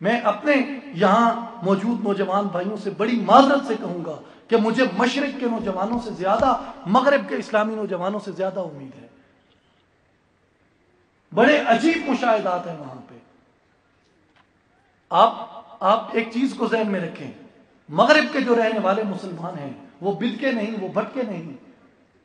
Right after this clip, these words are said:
वो आपसे ज्यादा मुश्किल में जिंदगी गुजार रहे हैं। आप वहां की जहाज में सफर करें, आपके साथ जो भी बैठा है, वो सबसे पहले आपसे यही सवाल करेगा, "What is terrorism in Islam?" ये क्या है?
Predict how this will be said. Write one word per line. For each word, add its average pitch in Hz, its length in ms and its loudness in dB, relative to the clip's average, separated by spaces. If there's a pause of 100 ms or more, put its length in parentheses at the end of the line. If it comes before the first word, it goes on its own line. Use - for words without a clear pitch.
वो 190 100 2
आपसे 240 400 2
ज्यादा 262 320 4
मुश्किल 254 360 -2
में 226 140 -2
जिंदगी 196 260 -8
गुजार 165 280 -8
रहे 147 180 -10
हैं। 127 280 -18 (180)
आप 220 240 4
वहां 196 160 0
की 220 140 -8
जहाज 190 300 2
में 220 120 -8
सफर 208 280 -8
करें, 254 340 -8 (180)
आपके 190 280 2
साथ 208 220 -2
जो 190 180 -4
भी 226 120 -4
बैठा 190 260 -2
है, 220 420 -8
वो 196 60 -4
सबसे 226 320 -2
पहले 208 220 -4
आपसे 185 280 -6
यही 160 160 -8
सवाल 147 280 -14
करेगा, 127 380 -20 (720)
"What 170 200 -8
is - 80 -18
terrorism 165 500 -8
in 127 140 -14
Islam?" 117 240 -20 (3750)
ये 165 60 -8
क्या 208 200 0
है? 139 240 -4